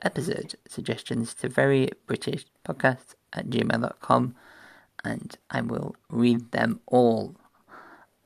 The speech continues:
I don't get hardly any <laughs> emails, which is sad. So I would love it if you could send me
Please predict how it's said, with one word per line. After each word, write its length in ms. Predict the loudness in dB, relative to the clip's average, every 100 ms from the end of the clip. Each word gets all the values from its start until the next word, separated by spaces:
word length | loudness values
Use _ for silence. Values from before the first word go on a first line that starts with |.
| _ -6
I 80 |
don't 320 | 0 2 2 -2 _ _ -6
get 220 | -4 -4 _ _ _ _ _ _
hardly 320 | -6 -4 -4 -2
any 400 | 0 2 0 -4
<laughs> 60 | -6 -6 2
emails, 680 | 4 4 2 0 -4 -10
which 240 | -8 -8 -4
is 200 | -6 -6 _ _ -20 -20 -20 -20 -20 -20 _ _
sad. 340 | -10 -8 -8 -12
So 240 | -2 0 4
I 180 | 6
would 180 | 6 6
love 180 | 6 4
it 260 | 0 -4 -10
if 140 | -8
you 80 | -6
could 120 | -6
send 220 | -6 -6 -6
me 320 | -8 -12